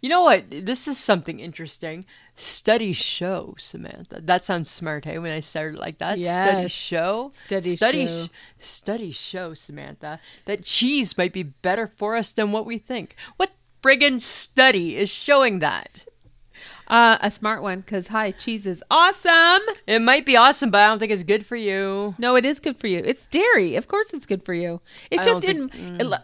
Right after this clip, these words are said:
Speaker 2: like in all things, Lisa, in moderation.
Speaker 1: So
Speaker 2: Not that
Speaker 1: cheese
Speaker 2: you would know.
Speaker 1: slice?
Speaker 2: You don't know anything about moderation 'cause that's not
Speaker 1: Che-,
Speaker 2: really your go-to.
Speaker 1: cheese sli-, cheese slice?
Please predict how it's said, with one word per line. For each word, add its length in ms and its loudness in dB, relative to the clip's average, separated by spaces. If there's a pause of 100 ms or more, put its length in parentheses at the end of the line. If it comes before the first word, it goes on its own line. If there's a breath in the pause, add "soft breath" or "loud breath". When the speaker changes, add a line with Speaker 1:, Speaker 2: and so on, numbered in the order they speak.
(140)
Speaker 2:
like 180 4
in 100 0
all 240 6
things, 320 -4
Lisa, 320 -2
in 140 0
moderation. 800 0 (220 soft breath)
Speaker 1:
So 80 -8
Speaker 2:
Not 200 4
that 80 2
Speaker 1:
cheese 160 4
Speaker 2:
you 120 6
would 180 8
know. 220 2
Speaker 1:
slice? 260 -16
Speaker 2:
You 140 2
don't 160 2
know 100 -2
anything 380 -2
about 260 0
moderation 580 -2
'cause 120 -4
that's 240 -2
not 100 -4
Speaker 1:
Che-, 120 0
Speaker 2:
really 100 -2
your 180 -8
go-to. 380 -4
Speaker 1:
cheese 300 0 (100)
sli-, 180 -16
cheese 300 -4
slice? 500 -4